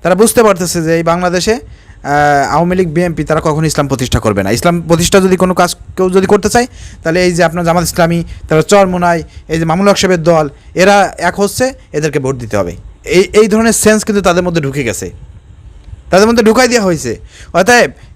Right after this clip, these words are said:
এদেশের বেশিরভাগ নারী ভোটার জামাত ইসলামীকে ভোট দেবে। ইনশাল্লাহ, নারী ভোটারের, এ, মানে, ভোট পেয়েই ইনশাল্লাহ আগামীতে ইসলাম প্রতিষ্ঠিত হবে এদেশে।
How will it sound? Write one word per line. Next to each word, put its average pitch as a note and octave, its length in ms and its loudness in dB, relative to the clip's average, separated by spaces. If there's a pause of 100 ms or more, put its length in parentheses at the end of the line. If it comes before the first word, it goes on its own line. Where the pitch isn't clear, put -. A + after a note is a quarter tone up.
এদেশের G3+ 420 0
বেশিরভাগ G3+ 540 2
নারী G3 260 2
ভোটার F3+ 320 0 (480)
জামাত F#3 260 2
ইসলামীকে G#3 340 4
ভোট F3+ 180 0
দেবে। D3+ 220 -2
ইনশাল্লাহ, G3 320 -2
নারী G#3 240 2
ভোটারের, A#3+ 420 4 (600)
এ, F#3+ 380 6
মানে, F#3 340 -2
ভোট F#3 260 2 (120)
পেয়েই A3 280 4 (160)
ইনশাল্লাহ F3 420 0
আগামীতে E3 360 -2
ইসলাম C#3+ 320 -4
প্রতিষ্ঠিত B2+ 460 -6
হবে A#2 160 0
এদেশে। F#2 300 -4